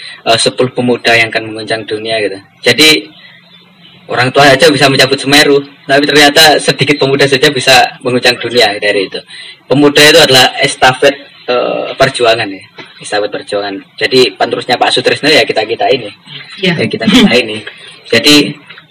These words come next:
Speaker 1: eh, bagaimana sih, eh, kita sebagai generasi muda itu, eh, meneruskan perjuangan dari Pak Sutrisno dan, eh, teman-temannya di veteran atau yang sudah, eh, meninggal mendahului kita.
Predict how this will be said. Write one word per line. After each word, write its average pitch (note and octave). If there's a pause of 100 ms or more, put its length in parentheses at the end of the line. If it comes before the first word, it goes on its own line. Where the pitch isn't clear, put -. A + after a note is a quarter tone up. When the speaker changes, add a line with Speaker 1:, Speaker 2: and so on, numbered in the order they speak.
(100)
Speaker 1:
eh, -
bagaimana A#2+
sih, C#3+
eh, A2
kita G#2+
sebagai -
generasi A2
muda A2+
itu, C3+
eh, A#2+
meneruskan B2
perjuangan A2+
dari G#2+
Pak -
Sutrisno -
dan, G#2 (400)
eh, G#2
teman-temannya A2
di -
veteran -
atau -
yang A#2
sudah, - (880)
eh, G#2+
meninggal A2+
mendahului G#2+
kita. A2